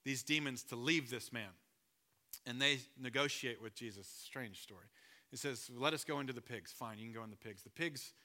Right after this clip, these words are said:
go off the cliff. And, uh, whoever owned those pigs was ticked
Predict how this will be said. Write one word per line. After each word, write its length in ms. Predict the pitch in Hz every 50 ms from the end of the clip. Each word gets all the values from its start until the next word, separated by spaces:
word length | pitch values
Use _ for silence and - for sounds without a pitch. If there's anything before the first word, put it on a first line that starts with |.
| _ _ -
go 140 | 127 127 127
off 160 | 131 127 -
the 80 | -
cliff. 440 | - - - 104 87 - - - - _ _ _ _ _ _ _ _ _ _ _ _ _ _ _ _ -
And, 240 | - 113 110 107 104
uh, 160 | 107 101 101
whoever 400 | 98 110 131 135 131 131 127 127 -
owned 240 | 127 131 135 131 127
those 140 | 123 117
pigs 340 | - - - 127 117 113 -
was 160 | 110 98 - - -
ticked 440 | - 131 101 - - - - -